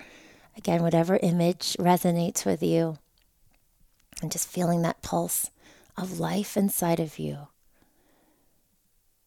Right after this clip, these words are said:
Your very nature is creative. And you can apply that creativity to your work, to your day-to-day interactions, to the way that you care for your body,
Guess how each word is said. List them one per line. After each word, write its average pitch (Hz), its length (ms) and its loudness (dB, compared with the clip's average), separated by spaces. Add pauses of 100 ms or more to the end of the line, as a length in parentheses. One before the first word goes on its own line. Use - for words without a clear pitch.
(240)
Your 226 160 0
very 196 500 4
nature 185 460 2
is 190 280 4
creative. - 760 -4 (1160)
And 190 100 2
you 180 60 2
can 185 200 -2
apply 180 460 4
that 180 300 0
creativity 170 840 0
to - 200 -4
your 160 340 -2 (380)
work, 202 680 2 (460)
to 196 100 -2
your 180 160 2
day-to-day 185 640 4
interactions, 202 1200 2 (380)
to - 160 -2
the 180 140 4
way 170 180 8
that 165 160 2
you 175 140 -2
care 175 400 0
for 196 160 -4
your 170 120 0
body, 185 680 0